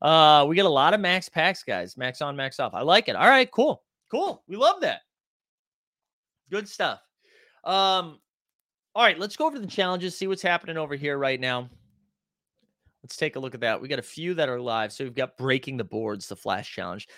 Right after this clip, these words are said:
This starts in fourteen hours, so I'm not gonna look at that. Same thing with Settle the Score. Um, and that also starts in four, oh, they're starting two Flash Challenges at the same time? I like that. I like that. Um,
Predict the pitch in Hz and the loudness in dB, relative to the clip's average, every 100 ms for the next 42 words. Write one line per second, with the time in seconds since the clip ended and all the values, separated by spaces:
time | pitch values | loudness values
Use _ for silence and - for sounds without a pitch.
0 | _ 151 - 160 139 - 123 127 113 107 | _ -10 0 2 2 0 -8 -6 -6 -6
1 | 90 92 - 107 107 104 101 98 - 95 | -6 -6 -10 -6 -6 -6 -12 -10 -4 -6
2 | - 143 - 180 165 160 131 - 269 180 | -6 -20 0 2 2 0 -4 4 6 6
3 | 135 110 - - 160 98 - _ - _ | 2 -4 -10 0 0 0 -8 _ -20 _
4 | - 147 143 135 123 104 98 _ _ _ | 4 6 8 6 4 2 -8 _ _ _
5 | _ _ _ _ _ _ _ _ 131 131 | _ _ _ _ _ _ _ _ -2 0
6 | 123 131 127 123 - 107 - 107 101 113 | 2 0 -2 -8 -4 -6 -6 -16 -12 -14
7 | - 98 143 170 - 214 135 214 208 208 | -12 -12 -4 -4 -4 -8 -8 -12 -4 -4
8 | 208 214 214 202 190 - 190 185 202 247 | -2 -8 -8 -10 -12 -10 -10 -8 -8 -8
9 | - - 120 196 - 101 90 - _ 98 | -12 -6 -4 -4 -8 -12 -12 -16 _ -14
10 | 95 104 143 214 254 _ 107 95 87 _ | -10 -8 -8 -8 -12 _ -10 -10 -14 _
11 | _ _ _ _ - 151 151 147 143 127 | _ _ _ _ 4 6 8 6 4 2
12 | 110 | -6